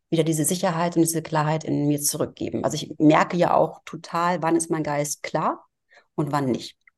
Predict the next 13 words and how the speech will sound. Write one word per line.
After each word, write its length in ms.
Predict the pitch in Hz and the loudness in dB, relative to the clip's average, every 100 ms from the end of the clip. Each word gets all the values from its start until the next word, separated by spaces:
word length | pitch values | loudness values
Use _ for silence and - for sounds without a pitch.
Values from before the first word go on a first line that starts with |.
| - - | -20 2
Und 180 | 170 | 2
sobald 340 | 165 156 160 170 | 4 4 4 4
ich 160 | 160 | 0
merke, 640 | 160 160 165 170 185 180 180 - _ _ | 0 2 -2 0 0 0 -2 -14 _ _
er 160 | 165 165 | 0 0
ist 180 | 156 190 | 0 -2
nicht 240 | 190 - | -4 -4
mehr 180 | 202 196 | -4 -4
klar, 760 | 196 - 165 156 160 240 339 _ _ _ | -8 -4 0 2 2 0 -4 _ _ _
dann 540 | - 160 160 160 160 - _ _ _ | -4 0 2 0 -2 -10 _ _ _
beobachte 600 | 160 160 170 175 180 - | -6 2 4 4 2 -2
ich 240 | 208 226 - | -4 -4 0
das, 460 | 226 - - - | -2 0 -8 -10